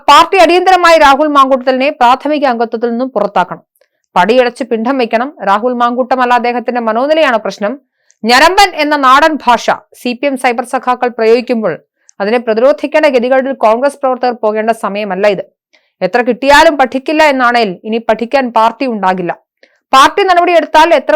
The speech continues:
ഉന്നത നേതാവിന്റെ സംരക്ഷണം ഉണ്ടെങ്കിലും യാഥാർത്ഥ്യം മനസ്സിലാക്കി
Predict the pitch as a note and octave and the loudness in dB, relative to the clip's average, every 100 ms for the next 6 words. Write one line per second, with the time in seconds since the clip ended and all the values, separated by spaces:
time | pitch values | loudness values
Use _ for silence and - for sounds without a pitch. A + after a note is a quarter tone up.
0 | D4+ C#4 D#4 D#4 C#4+ C#4 C#4+ D4 D4 B3 | 0 0 0 0 2 0 2 -2 -2 -6
1 | B3+ C4 C#4+ A#3+ A3+ A3 G#3 D#3 - _ | -6 -6 -4 -2 0 0 0 -4 -16 _
2 | _ _ G3+ G#3+ B3 C4 C#4+ B3+ B3 C4+ | _ _ -2 0 0 0 0 -2 -4 -2
3 | B3+ B3+ | -2 -2